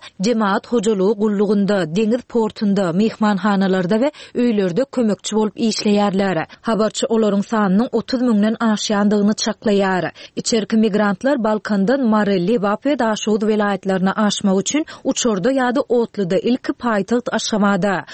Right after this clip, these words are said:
soňra bu ýerden öz sebitlerine gitmeli bolýarlar.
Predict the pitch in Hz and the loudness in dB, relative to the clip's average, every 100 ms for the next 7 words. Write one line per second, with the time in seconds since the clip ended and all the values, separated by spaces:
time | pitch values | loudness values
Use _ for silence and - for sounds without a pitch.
0 | - - 233 202 170 220 254 202 226 247 | -10 -2 0 0 0 0 0 0 -2 0
1 | 233 254 - 233 220 214 175 196 214 - | 0 0 0 -4 -2 -2 0 0 -2 0
2 | 208 202 208 208 208 202 196 196 170 | 0 2 0 0 0 0 0 0 -2